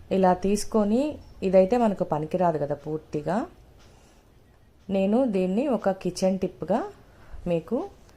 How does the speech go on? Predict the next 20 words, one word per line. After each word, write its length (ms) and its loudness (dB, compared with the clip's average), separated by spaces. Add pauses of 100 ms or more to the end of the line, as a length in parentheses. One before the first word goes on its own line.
(540)
ఆ, 460 -4
పరిచయం 480 -2
చేస్తున్నాను. 960 -6 (600)
ఇట్లా 540 -2
ఈ 100 -2
బాటిల్ని 920 0
మనం 560 -6 (100)
తీసుకొని 680 -2 (140)
దీంట్లో, 800 -2 (560)
ఆ, 540 -4 (100)
మనం 500 -6 (580)
ఉల్లిపాయ 420 6
కానీ 600 -2 (540)
లేదంటే 440 0
వెల్లుల్లిపాయలు 640 0
కానీ 480 -6 (260)
చక్కగా 600 -2 (340)
దీంట్లో 260 -2
స్టోర్ 440 -2
చేసుకోవచ్చు. 760 -4